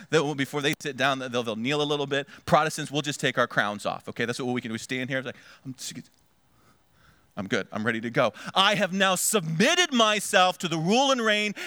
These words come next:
and the priority of God. I am no longer in charge. I never was to begin with," right? I never was to begin with. "But I'm going to worship the Lion who is the King, the Lamb who laid down his life." Both coming together.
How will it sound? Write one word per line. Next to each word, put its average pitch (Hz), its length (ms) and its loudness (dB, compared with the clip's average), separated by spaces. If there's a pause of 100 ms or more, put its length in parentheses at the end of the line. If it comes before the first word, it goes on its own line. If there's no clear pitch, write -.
and 180 140 2
the 160 60 0
priority 170 500 4
of 143 80 -4
God. 131 300 4
I 185 140 4
am 185 140 -2
no 196 160 4
longer 196 400 2
in 156 140 -2
charge. 170 460 4 (160)
I 240 140 4
never 196 280 2
was 147 280 2
to 143 120 -6
begin 131 400 0
with," - 480 -2
right? 147 240 0 (500)
I 156 80 2
never 202 220 4
was 170 220 2
to 170 120 -4
begin 135 380 -2
with. 104 400 -6 (1200)
"But 120 120 2
I'm 127 120 0
going 123 140 -2
to 117 60 -2
worship 127 420 -4
the 143 100 2
Lion 175 600 4
who 151 200 0
is 160 160 0
the 170 100 -2
King, 123 380 -4 (260)
the 147 160 4
Lamb 143 800 0
who 123 80 -4
laid 120 240 -2
down 104 160 -2
his 104 160 -10
life." - 460 -16 (800)
Both 107 540 -2 (260)
coming 101 260 -8
together. - 540 -12